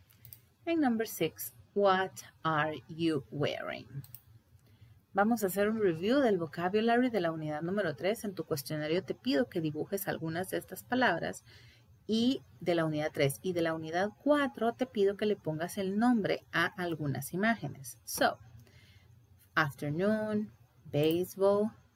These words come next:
comic books, do chores, evening, grandparents, morning, soccer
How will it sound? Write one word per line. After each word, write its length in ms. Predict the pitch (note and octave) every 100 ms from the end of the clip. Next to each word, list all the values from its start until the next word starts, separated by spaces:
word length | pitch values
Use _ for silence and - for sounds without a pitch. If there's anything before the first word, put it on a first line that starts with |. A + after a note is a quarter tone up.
| _ -
comic 360 | C4+ C4+ G3+ E3 -
books, 540 | D#3 D#3+ - - - - - - - -
do 240 | F3+ B3
chores, 720 | C4 - D#3+ D3 D3 G3+ - - - _ _ _
evening, 720 | E3 D#3 C#3+ D3 D#3+ G3+ C#4 F4+ - - - - - _ - _ - -
grandparents, 920 | D4 F4 C4 F3 D3+ D3+ D#3 - - _ -
morning, 680 | F#3 A#3 A#3 G3 D#3+ D#3 G3 - - _ -
soccer 460 | - - D4+ D4 -